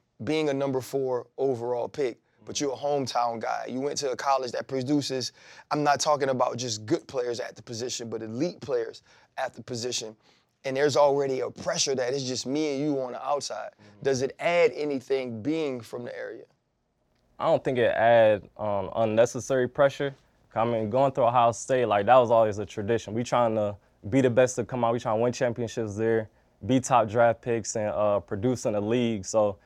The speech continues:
Speaker 2: it's pretty much about maintaining that tradition of, of being that guy. Like, okay, when you speak of Ohio State and you see those guys in the league, they producing,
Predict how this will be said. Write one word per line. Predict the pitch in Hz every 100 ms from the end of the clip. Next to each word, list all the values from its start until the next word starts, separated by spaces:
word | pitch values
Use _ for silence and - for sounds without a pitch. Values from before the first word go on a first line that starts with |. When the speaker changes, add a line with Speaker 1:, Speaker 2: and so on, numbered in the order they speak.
| _ -
Speaker 2:
it's | 113 -
pretty | 165
much | 147 127 117
about | 113 104
maintaining | 117 123 120 - 123 123 117 104 95 _ _ -
that | 107 107
tradition | 104 98 117 - 110 104
of, | 98
of | - 104 95
being | 127 120
that | 110 98
guy. | 110 104 101 - _ -
Like, | 101
okay, | 117 117 110 107
when | 107 113
you |
speak | 117 127 117
of | 110
Ohio | 110 113 113
State | - - 120 107
and | 110
you | 113
see | 131
those | 113 104
guys | 113 113 107
in |
the | 104
league, | 110 113
they | 113 113
producing, | 117 104 117 107 107